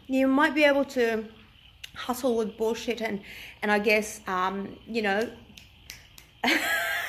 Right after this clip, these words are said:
that kind of thing for, you know, a year, two years. But, you know, I believe this business model is something that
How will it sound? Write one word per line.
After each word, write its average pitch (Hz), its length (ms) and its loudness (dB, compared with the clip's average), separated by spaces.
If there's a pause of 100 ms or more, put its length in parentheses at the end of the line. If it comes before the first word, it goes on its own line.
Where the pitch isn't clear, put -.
that 277 320 12
kind 240 180 6
of 233 80 2
thing 233 220 2 (320)
for, 226 640 8
you 247 120 0
know, 226 300 2
a 208 80 2
year, 214 280 0
two 233 200 -4
years. 208 200 0
But, - 200 -8
you 294 80 -2
know, 294 200 -4 (260)
I 240 120 4
believe 247 540 2
this 214 160 -4
business 220 440 -4
model 226 380 -2 (400)
is 254 140 -10
something 269 460 -2
that 226 260 2